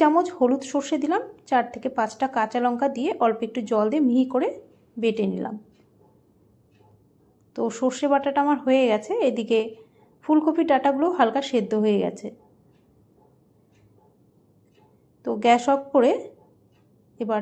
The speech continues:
ছাঁকনির মধ্যে রেখে এর জলটা ঝরিয়ে নিচ্ছি। এবার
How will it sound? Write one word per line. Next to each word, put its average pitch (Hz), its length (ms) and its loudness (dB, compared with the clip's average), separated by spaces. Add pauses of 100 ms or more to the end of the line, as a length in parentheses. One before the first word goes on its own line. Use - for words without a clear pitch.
ছাঁকনির 262 440 -2
মধ্যে 240 220 -2 (100)
রেখে 214 220 -6 (560)
এর 233 80 -4 (100)
জলটা 214 360 2
ঝরিয়ে 220 360 2
নিচ্ছি। 180 280 -10 (960)
এবার 330 200 6